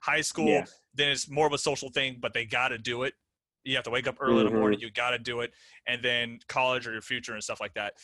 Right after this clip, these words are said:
Speaker 1: So elementary has always been fun. Never thought about being a teacher. Sixth grade, uh, again, my, my experience is a little bit different than other people when it comes to the school. I went to the worst school, worst middle school in the state. Like, this was where when you had a, you'd think this was a school in deep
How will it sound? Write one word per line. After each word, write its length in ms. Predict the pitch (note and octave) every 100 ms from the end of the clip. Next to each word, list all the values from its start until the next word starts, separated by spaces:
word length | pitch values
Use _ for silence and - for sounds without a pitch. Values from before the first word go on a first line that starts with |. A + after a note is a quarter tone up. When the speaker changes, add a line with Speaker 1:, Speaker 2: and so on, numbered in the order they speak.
| -
Speaker 1:
So 180 | - C#3+ E3+
elementary 380 | F3+ F3 E3+
has 100 | C#3+ C3+
always 240 | C3+ B2
been 140 | A#2
fun. 320 | G#2+ D#3+ C3 A2+
Never 180 | D3 D3+
thought 140 | C#3 C#3
about 160 | A#2+
being 140 | A#2+ A2
a 40 |
teacher. 400 | A#2 B2+ A#2 G#2 - _ _
Sixth 400 | - - G3+ -
grade, 440 | E3+ C#3+ C3 B2 A#2+ _ _ _ B2+
uh, 100 | B2+ -
again, 540 | C#3+ C3 C#3+ C#3+ C#3+ C#3
my, 280 | D3+ D3 D#3 C#3+
my 180 | C#3+
experience 340 | D#3 - D#3 C3+
is 60 |
a 20 | C3
little 120 | C3
bit 140 | A#2
different 300 | B2+ - C#3+ - _
than 160 | A2+ A#2+
other 140 | B2+
people 240 | B2+ C#3 C3
when 80 | B2
it 80 | A#2
comes 240 | C3+ B2
to 120 | G2+ - G2+
the 60 |
school. 420 | - - C#3 C3+ C3 _ _
I 80 | A#2
went 140 | C3+ C#3
to 80 | C3+
the 120 | A2
worst 400 | G#2+ C3 D3 -
school, 460 | - C#3 A#2+ A2 G#2+ _ _ -
worst 280 | D#3 -
middle 260 | A#2+ D#3 C#3+
school 420 | A#2+ - G2 E2 - _
in 120 | B2
the 80 | E2+
state. 480 | - G#2 E2 _ - _ _ _ _ _
Like, 260 | C#3 B2+ A#2+ - _ _ _ _
this 220 | D#3+ -
was 140 | D3
where 180 | C#3+ C3+
when 140 | B2 C3+
you 100 | C#3+
had 120 | C3+
a, 100 | A#2
you'd 160 | E3+ F#3+
think 160 | E3
this 220 | C#3+ - -
was 140 | C3
a 60 | A#2+
school 340 | - D3+ A#2+
in 140 | A2 G#2
deep 260 | C3 C#3